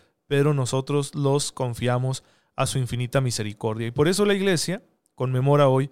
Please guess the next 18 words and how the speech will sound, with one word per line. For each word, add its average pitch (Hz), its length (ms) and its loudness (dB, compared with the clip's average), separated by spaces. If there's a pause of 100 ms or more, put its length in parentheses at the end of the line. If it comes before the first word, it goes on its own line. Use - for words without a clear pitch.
(360)
a 127 140 -2
los 120 160 -2
fieles 131 400 0
difuntos. 107 640 -8 (680)
Pero 156 180 0
también 165 280 4
esto 196 220 0
nos 160 180 2
ayuda 151 260 4
a 165 40 4
recordar 135 460 0
cuál 156 200 0
es 156 100 -2
el 156 140 -2
significado 131 760 0
de 131 100 0
la 113 120 -2
muerte 127 680 -4